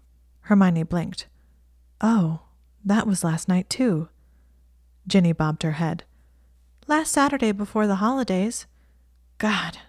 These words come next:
Seamus talked me into trying some vile concoction after we sent the younger years to bed.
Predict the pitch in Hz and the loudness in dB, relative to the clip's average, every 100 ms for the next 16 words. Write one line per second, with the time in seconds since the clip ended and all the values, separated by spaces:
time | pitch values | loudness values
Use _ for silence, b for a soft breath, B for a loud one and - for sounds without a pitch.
0 | _ - - 262 233 180 - 220 220 202 | _ -10 -4 0 2 0 -2 -4 -2 -2
1 | 185 - - 202 196 180 165 175 180 180 | -2 -4 -4 -2 -2 -2 -6 -8 -8 -4
2 | 214 226 185 185 185 - 196 - 170 175 | 0 0 -2 -6 -10 -8 -8 -6 -8 -6
3 | 175 185 180 180 196 175 175 185 202 175 | -8 -6 -6 -4 -4 -4 -4 -2 -2 -2
4 | 165 160 - 175 185 170 180 | -4 -6 -8 -6 -6 -6 -10